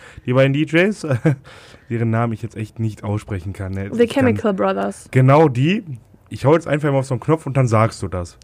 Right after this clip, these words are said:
Speaker 2: Okay.
Speaker 1: Ich baue mir jetzt mal kurz einen Knopf hier. So, Knopf gebaut.
Speaker 2: Okay.
Speaker 1: S-, die
Speaker 2: The Chemical Brothers.
Speaker 1: Dankeschön, nochmal.
Speaker 2: The Chemical Brothers.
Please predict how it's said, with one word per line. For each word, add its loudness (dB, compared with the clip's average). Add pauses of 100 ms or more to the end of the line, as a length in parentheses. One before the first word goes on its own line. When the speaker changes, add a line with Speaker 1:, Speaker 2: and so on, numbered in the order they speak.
Speaker 2:
Okay. -2 (140)
Speaker 1:
Ich -12
baue 2
mir 4
jetzt -2
mal 0
kurz -4
einen -10
Knopf -2
hier. 4 (240)
So, -4 (160)
Knopf 0
gebaut. 0 (180)
Speaker 2:
Okay. -4 (120)
Speaker 1:
S-, -6
die 4 (360)
Speaker 2:
The -4
Chemical -2
Brothers. 0
Speaker 1:
Dankeschön, -4
nochmal. -2 (140)
Speaker 2:
The -4
Chemical 0
Brothers. 2